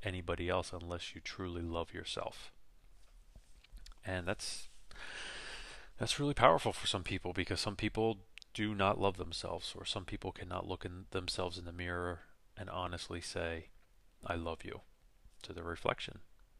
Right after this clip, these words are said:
or even look at themselves in the mirror and just look into their own eyes without saying anything. Sometimes that's very, very challenging for people. And if you're one of those people, I would encourage you to practice it and know that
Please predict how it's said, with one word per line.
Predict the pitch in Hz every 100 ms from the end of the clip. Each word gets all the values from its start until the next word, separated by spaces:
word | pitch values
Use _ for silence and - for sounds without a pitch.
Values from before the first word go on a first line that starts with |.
| -
or | 87
even | 85 82
look | 85 -
at |
themselves | - 87 87 90 87 - -
in | 98
the | 87
mirror | 87 92
and | 90
just | 92 -
look | 92 95
into | 92
their | 90 90
own | 90
eyes | 98 131 - - -
without | - 90 -
saying | 90 87
anything. | 92 127 - - - - - - - -
Sometimes | - 107
that's | 101 85
very, | 95 98
very | 92 95
challenging | 85 104 135 - 92
for | -
people. | - - -
And | 92
if | 90
you're | 95 95
one | 95
of | 92
those | 90
people, | - 117 - 90 - - - - - - - -
I | 92 92
would | 90 90 90 90 87 - - - -
encourage | 92 - 90 92 90 92
you | 87
to | - 92 90 87 87 -
practice | 95 - 98 -
it | - - - - -
and | 95 87 87
know | 90 95 90
that | 85 85 85